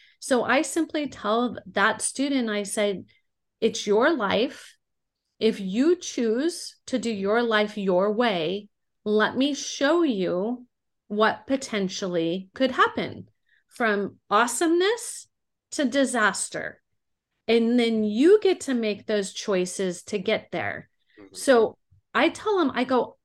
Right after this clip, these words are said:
Speaker 1: "I don't care what college you go to. I really don't.
Speaker 2: Yeah.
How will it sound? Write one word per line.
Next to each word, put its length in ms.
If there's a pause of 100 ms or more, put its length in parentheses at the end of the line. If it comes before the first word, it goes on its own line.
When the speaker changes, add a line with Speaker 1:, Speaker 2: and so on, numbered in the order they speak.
(100)
Speaker 1:
"I 140
don't 240
care 220
what 240
college 420
you 100
go 220
to. 460
I 80
really 400
don't. 440 (540)
Speaker 2:
Yeah. 160